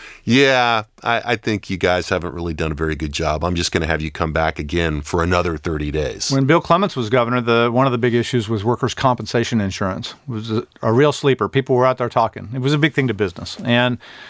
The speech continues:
Speaker 2: um, the, at that time, two powerful factions were, you know, sort of the business lobby on one side and trial lawyers on the other side. And that was kind of the basis for a lot of big fights in Texas politics at the time.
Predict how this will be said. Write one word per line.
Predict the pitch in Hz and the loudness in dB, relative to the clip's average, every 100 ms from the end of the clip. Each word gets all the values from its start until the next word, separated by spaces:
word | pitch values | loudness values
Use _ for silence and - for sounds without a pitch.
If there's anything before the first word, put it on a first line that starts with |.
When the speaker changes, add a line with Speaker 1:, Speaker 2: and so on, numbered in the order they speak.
| - _ | -20 _
Speaker 2:
um, | - 127 117 113 123 _ _ _ _ | 0 2 2 0 -4 _ _ _ _
the, | 151 123 117 117 117 123 | -8 2 4 4 2 0
at | 135 123 | -2 2
that | 147 160 - | 2 2 0
time, | 143 139 135 | 2 2 2
two | 120 165 156 | 0 0 0
powerful | - 135 139 - 127 | 2 4 4 0 -2
factions | 131 131 - 127 113 | 2 2 0 -6 -6
were, | 104 117 117 117 117 113 - | -2 0 2 2 0 -2 -4
you | 139 | 0
know, | 113 | 0
sort | - 135 | 2 0
of | 113 | 2
the | 117 | 0
business | 110 139 135 131 | 2 2 2 2
lobby | 135 127 127 | 4 4 2
on | 120 117 | 0 0
one | 117 123 | 0 0
side | - 120 120 113 - - - - - | 2 4 4 2 -4 -20 -20 -14 0
and | 131 127 | 0 2
trial | - 180 170 | 4 4 4
lawyers | 123 123 123 | 2 0 0
on | 127 | 0
the | 123 | 0
other | 190 | 0
side. | - 90 90 | 2 0 0
And | 117 123 | 2 2
that | 135 | 0
was | 135 | -2
kind | - 139 131 | -2 0 0
of | 117 | 0
the | 120 113 104 | 2 2 2
basis | 117 110 117 | 0 0 -6
for | - | 0
a | 117 | 2
lot | 113 117 | 4 2
of | |
big | 113 107 | -2 0
fights | 123 117 117 | 2 2 -2
in | |
Texas | 107 120 - | -2 -2 -2
politics | - 123 131 123 - | 0 2 2 0 -8
at | 110 | -8
the | 101 | -10
time. | - 98 101 | -4 -4 -4